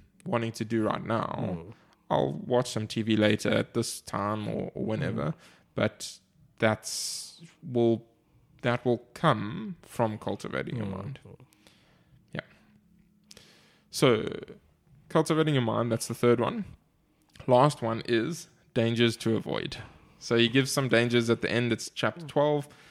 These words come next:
Speaker 1: Uh, he gives some dangers to avoid when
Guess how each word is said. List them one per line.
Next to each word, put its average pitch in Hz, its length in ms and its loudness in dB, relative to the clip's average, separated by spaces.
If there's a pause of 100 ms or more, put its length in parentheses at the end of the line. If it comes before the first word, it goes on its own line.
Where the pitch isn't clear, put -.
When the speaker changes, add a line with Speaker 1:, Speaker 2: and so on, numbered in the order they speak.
(200)
Speaker 1:
Uh, 110 180 2
he 117 120 4
gives 135 180 0
some 120 160 -2
dangers 117 560 0 (160)
to 117 120 0
avoid 110 460 2
when 113 540 -2